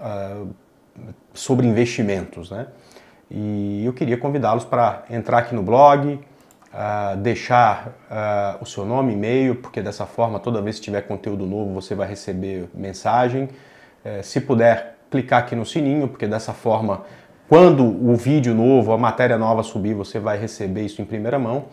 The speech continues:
E pra quem tá começando no mercado, quer aprender um curso, não só análise técnica, mas estratégias, né, de análise técnica,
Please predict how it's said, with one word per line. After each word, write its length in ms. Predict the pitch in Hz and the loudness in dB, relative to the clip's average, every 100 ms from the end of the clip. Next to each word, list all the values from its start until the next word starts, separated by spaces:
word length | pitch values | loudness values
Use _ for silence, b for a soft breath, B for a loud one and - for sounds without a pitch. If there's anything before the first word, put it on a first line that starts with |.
| B B B - | B B B -2
E 320 | 180 185 - - | 0 -2 -4 2
pra 140 | 139 | 2
quem 240 | - 170 | 2 -4
tá 320 | 160 - 156 156 | -4 4 4 4
começando 500 | 165 151 135 156 147 | 2 0 0 -2 0
no 80 | |
mercado, 560 | 139 131 131 139 131 107 | 0 0 2 4 4 2
quer 260 | - 127 123 | -2 -2 -2
aprender 400 | 123 139 127 135 | -4 -2 0 0
um 100 | 143 | 0
curso, 460 | 143 151 139 - 120 | 0 0 0 0 0
não 180 | 175 | 2
só 220 | 185 156 147 | 4 6 6
análise 340 | 139 135 120 | 6 2 0
técnica, 540 | 117 127 120 117 104 | 0 0 0 -2 -4
mas 240 | 110 113 120 | -2 -2 -2
estratégias, 960 | 135 - 151 123 139 160 101 98 92 | -4 -2 -2 2 4 6 2 -2 -8
né, 220 | 104 117 127 | -6 -6 -6
de 120 | 110 | -6
análise 400 | 104 104 101 120 | -6 -6 -6 -8
técnica, 640 | 120 117 117 131 123 | -2 -2 -2 -8 -10